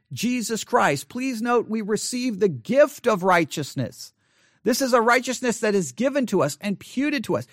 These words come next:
It's not that we become righteous in practice. We are declared righteous. All right?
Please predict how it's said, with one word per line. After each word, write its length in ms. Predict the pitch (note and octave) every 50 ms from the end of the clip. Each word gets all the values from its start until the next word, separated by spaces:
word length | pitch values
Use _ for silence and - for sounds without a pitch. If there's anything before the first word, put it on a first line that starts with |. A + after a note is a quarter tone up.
| _ _ _
It's 140 | G3 F#3+ -
not 140 | C#4 D#4 D#4
that 100 | D#4+ C4+
we 100 | C4+ C4
become 500 | A3+ A#3 - _ - - C4 C#4+ C#4+ C#4
righteous 360 | C4 B3 A#3+ - A#3 G#3 -
in 100 | G#3 F3+
practice. 640 | C3+ - - D4 D4+ D#4+ D#4 - - E3+ C#3 C#3 - _ _ _ _ _ _ _
We 140 | - B3+ C#4+
are 80 | C#4+ C#4+
declared 640 | A#3+ C4 - - - B3+ D4+ E4+ F4 F4+ F4 C#4+
righteous. 680 | G#3+ F#3+ D3+ C3 B2+ - - - - - - - _ _ _ _ _ _ _ _ _ _ _ _ _ _ _ -
All 80 | C#3+
right? 240 | F3 A3+ B3+ C#4